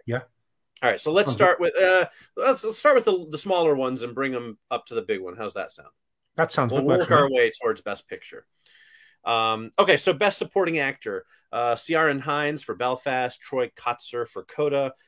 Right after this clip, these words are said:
Speaker 2: Jesse Plemons for The Power of the Dog, J K Simmons for Being the Ricardos, and Cody Smith-McPhee for The Power of the Dog. Any thoughts on any of those nominations?
Speaker 1: Uh, well, I've only seen The Power of the Dog and Being the Ricardos,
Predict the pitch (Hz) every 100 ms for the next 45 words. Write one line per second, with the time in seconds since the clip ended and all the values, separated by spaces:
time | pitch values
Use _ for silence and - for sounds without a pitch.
0 | _ - - 123 - 120 120 113 110 110
1 | 117 110 104 95 127 120 117 104 120 -
2 | 110 - 117 110 107 - 98 113 113 104
3 | 95 92 - 131 117 113 110 - _ _
4 | 107 104 135 117 104 120 107 104 - -
5 | 104 101 - 92 _ 95 92 90 87 92
6 | 87 - 92 90 85 - - - 151 151
7 | - 135 127 - 120 113 107 - 117 110
8 | 95 98 98 98 92 90 85 85 - 67
9 | - - - 202 214 202 196 175 175 -
10 | 175 180 - 165 131 160 139 131 135 127
11 | - 123 117 139 135 120 113 151 160 190
12 | 208 - -